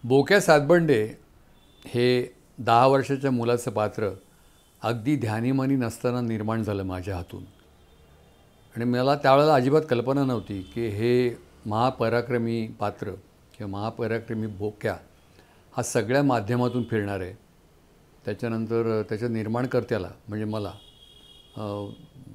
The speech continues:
राष्ट्रीय पुरस्कार मिळवून देणार आहे साहित्याचा, साहित्य अकादमीचा. अ, बालवाचकांमध्ये, त्याच्या मित्रमैत्रिणींमध्ये हा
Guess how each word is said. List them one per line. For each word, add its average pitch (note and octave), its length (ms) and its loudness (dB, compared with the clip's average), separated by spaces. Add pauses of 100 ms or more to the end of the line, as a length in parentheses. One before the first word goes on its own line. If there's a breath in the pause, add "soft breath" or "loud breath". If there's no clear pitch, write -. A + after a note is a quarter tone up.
(320)
राष्ट्रीय A2 360 -2
पुरस्कार B2 480 0
मिळवून A2+ 320 0
देणार G2+ 220 -4
आहे G2 100 -8
साहित्याचा, G2 520 -8 (640)
साहित्य G#2+ 280 -6
अकादमीचा. G2+ 520 -8 (1160 soft breath)
अ, A2 80 -14
बालवाचकांमध्ये, A2 1800 -2 (520)
त्याच्या A2 240 -6
मित्रमैत्रिणींमध्ये G#2+ 1160 -6 (920)
हा A#2+ 380 -2